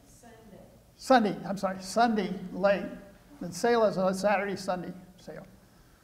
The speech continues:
Speaker 2: If you go af-, Sunday afternoon, the volunteers don't wanna haul those books back down to the basement.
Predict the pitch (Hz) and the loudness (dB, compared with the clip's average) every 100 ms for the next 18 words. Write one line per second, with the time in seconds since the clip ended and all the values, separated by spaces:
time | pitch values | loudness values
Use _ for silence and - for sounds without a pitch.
0 | - _ 180 190 - - 180 190 190 - | -20 _ -2 -2 -2 -6 -4 -4 -6 -16
1 | 233 - - _ - - - - - - | -20 -20 -20 _ -20 -20 -20 -20 -20 -20
2 | - 202 208 220 214 185 175 190 190 180 | -8 0 0 0 -2 -2 -4 -4 -2 -2
3 | 170 - - - - - - _ _ _ | -4 -8 -14 -20 -20 -20 -20 _ _ _
4 | _ - _ - _ _ _ - - - | _ -20 _ -20 _ _ _ -20 -20 -20
5 | - - - _ - _ - - 208 202 | -20 -20 -20 _ -20 _ -10 -6 0 2
6 | 208 240 214 226 202 208 202 196 185 190 | 2 2 4 4 6 2 4 4 6 6
7 | 185 185 214 190 - 175 - 196 175 160 | 4 -2 -6 -6 -4 -4 0 0 0 -4
8 | - 190 - - | -2 -2 -4 -8